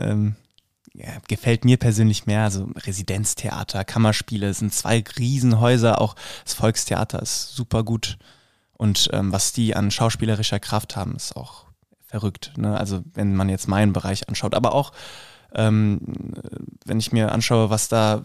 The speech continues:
für Muse-, also für Kunst in Museen abgeht. Also ob es jetzt die Glyptothek oder Pinakothek sind oder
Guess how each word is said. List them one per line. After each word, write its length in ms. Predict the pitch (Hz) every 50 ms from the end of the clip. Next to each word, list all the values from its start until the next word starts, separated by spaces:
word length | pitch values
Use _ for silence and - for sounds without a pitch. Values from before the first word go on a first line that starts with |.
| - -
für 360 | - - 110 107 107 107 107 101
Muse-, 600 | 107 - - - - - - 113 110 98 - 113 -
also 360 | - 107 101 107 104 104 98 -
für 200 | - - - 98
Kunst 340 | - - 131 139 127 - -
in 100 | 117 113
Museen 420 | 110 104 95 104 113 123 127 120
abgeht. 360 | - - - - - 98 -
Also 280 | - 90 104 95 95 92 - _ _ _ _ _ _ _ _ _ - - - - -
ob 100 | - - -
es 120 | - -
jetzt 320 | 104 98 - - - -
die 80 | - 98
Glyptothek 640 | - 107 101 - - 117 107 - - 120 120 117 -
oder 260 | 117 110 107 104 104
Pinakothek 640 | - - - 120 117 113 - - - - - 113 -
sind 500 | - - 110 104 104 98 - - - - 110
oder 280 | 110 107 104 104 101